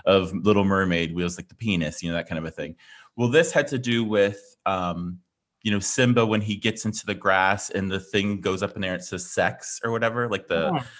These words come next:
Speaker 1: the dust is supposed to say, supposedly says sex. Well, this one says, "Send nudes."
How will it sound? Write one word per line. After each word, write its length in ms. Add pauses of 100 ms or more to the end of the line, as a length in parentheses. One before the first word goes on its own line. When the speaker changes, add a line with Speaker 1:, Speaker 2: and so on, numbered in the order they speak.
(140)
Speaker 1:
the 100
dust 400
is 80
supposed 200
to 40
say, 180
supposedly 360
says 240
sex. 240 (280)
Well, 120
this 240
one 140
says, 260
"Send 300
nudes." 560